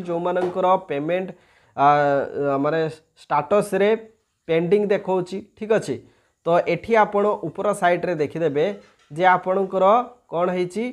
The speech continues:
ନା ରିଭର୍ଟ ହେଇଯାଇଥିବ। ଠିକ୍ ଅଛି, ବା ଯେଉଁମାନଙ୍କର ରିଭର୍ଟ ହେଇନଥିବ, ପେଣ୍ଡିଂ ଥିବ, ତ ସେମାନଙ୍କର ପ୍ରୋଗ୍ରେସ୍ ମାନେ ଅଫିସିଆଲ ଲେଭେଲରେ କାମ ଚାଲିଛି, ଠିକ୍ ଅଛି। ଆଉ ଯେଉଁମାନଙ୍କର ଅଲରେଡ଼ି ପେମେଣ୍ଟ ହେଇଥିବ, ତ ଡିସବାର୍ସଡ ଆପଣଙ୍କର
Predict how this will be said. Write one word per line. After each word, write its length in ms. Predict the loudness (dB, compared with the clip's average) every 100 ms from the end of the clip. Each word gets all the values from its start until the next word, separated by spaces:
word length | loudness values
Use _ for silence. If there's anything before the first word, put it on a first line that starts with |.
| -12 -10
ନା 120 | -6
ରିଭର୍ଟ 440 | -4 -4 -4 -4 -2
ହେଇଯାଇଥିବ। 500 | -4 -4 -6 -8 -12 -12
ଠିକ୍ 160 | -4 0
ଅଛି, 240 | 0 -2 -10 -14 _ _ _ _ -2
ବା 140 | 4 4
ଯେଉଁମାନଙ୍କର 580 | 4 0 0 0 0 2 2
ରିଭର୍ଟ 360 | 0 -2 0
ହେଇନଥିବ, 480 | 2 2 0 -4 -2 0 0
ପେଣ୍ଡିଂ 380 | -2 -2 0 -2
ଥିବ, 180 | -2 -2 -2
ତ 100 | -2 -6
ସେମାନଙ୍କର 560 | -8 -6 -4 -4 -4 -6 -8 -10
ପ୍ରୋଗ୍ରେସ୍ 440 | -4 0 0 0 -2
ମାନେ 220 | -4 0 0
ଅଫିସିଆଲ 500 | -2 -4 -10 -4 -4
ଲେଭେଲରେ 500 | -2 -4 -2 -2 -2
କାମ 240 | -2 -4 -4 -6
ଚାଲିଛି, 420 | -6 -8 -8 -12
ଠିକ୍ 200 | -8 -2
ଅଛି। 200 | -2 -2 -10 _ _ _ _ 2
ଆଉ 120 | 2
ଯେଉଁମାନଙ୍କର 580 | 2 2 4 2 2 2
ଅଲରେଡ଼ି 480 | 4 4 2 2 0
ପେମେଣ୍ଟ 440 | -4 -4 -2 -4
ହେଇଥିବ, 400 | -2 -2 -2 -2 -6
ତ 100 | -4 -6 -6 -6
ଡିସବାର୍ସଡ 800 | -6 -4 2 4 4 -2 -6 -2
ଆପଣଙ୍କର 580 | -2 -2 -6 -6 -6 -2